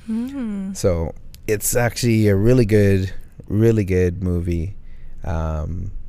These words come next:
Speaker 2: and is fantastic. So I do recommend it.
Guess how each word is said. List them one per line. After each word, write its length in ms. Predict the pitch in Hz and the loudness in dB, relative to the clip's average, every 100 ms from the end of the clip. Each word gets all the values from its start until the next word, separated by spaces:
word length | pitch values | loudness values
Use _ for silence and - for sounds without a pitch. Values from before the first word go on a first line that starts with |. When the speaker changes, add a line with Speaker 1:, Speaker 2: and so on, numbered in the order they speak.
| - - | -10 -6
Speaker 2:
and 400 | 80 78 80 - - - - - | -4 -4 -8 -12 -20 -20 -16 -4
is 600 | 90 69 62 - - - - | -2 -2 -4 -8 -10 -14 -8
fantastic. 600 | - 90 - 95 - - | -4 -2 0 -2 -4 -6
So 120 | - | -4
I 60 | 87 | -2
do 160 | 92 | 0
recommend 640 | 85 82 - 82 80 78 76 | 2 2 0 -4 -4 -4 -6
it. 260 | - - | -8 -10